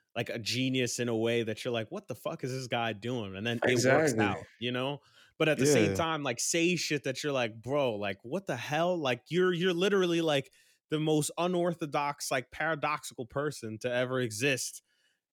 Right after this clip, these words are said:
Speaker 1: like,
Speaker 2: Mm-hmm.
Speaker 1: at this level, because it's like, "Yo, you do one thing that says this, but then you say this shit?" Like, what? Like, none of
Speaker 2: What?
Speaker 1: what you,
Speaker 2: Excuse me?
Speaker 1: two halves of
Speaker 2: <laughs>
Speaker 1: you just don't make sense. But somehow, like, it, it works for him.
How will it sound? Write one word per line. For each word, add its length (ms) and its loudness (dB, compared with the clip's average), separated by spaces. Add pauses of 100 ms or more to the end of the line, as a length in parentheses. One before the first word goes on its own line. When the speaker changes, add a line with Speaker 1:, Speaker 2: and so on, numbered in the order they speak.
(140)
Speaker 1:
like, 220 2
Speaker 2:
Mm-hmm. 100 2
Speaker 1:
at 160 -2
this 180 0
level, 340 2
because 320 0
it's 140 -4
like, 140 -2
"Yo, 120 0
you 160 -2
do 200 -2
one 300 0
thing 180 -4
that 120 -2
says 280 0
this, 300 -2
but 160 -6
then 120 -2
you 100 -4
say 340 -2
this 300 0
shit?" 400 -6
Like, 220 -8
what? 460 -6 (360)
Like, 140 2
none 240 6
of 80 6
Speaker 2:
What? 100 0
Speaker 1:
what 320 4
you, 80 0
Speaker 2:
Excuse 200 4
me? 100 4
Speaker 1:
two 220 2
halves 400 2
of 120 0
Speaker 2:
<laughs> 0 -
Speaker 1:
you 200 -6
just 160 -10
don't 180 0
make 180 0
sense. 360 -2 (300)
But 100 -4
somehow, 560 0
like, 200 -2
it, 140 -6 (380)
it 100 -8
works 380 0
for 160 -4
him. 280 -6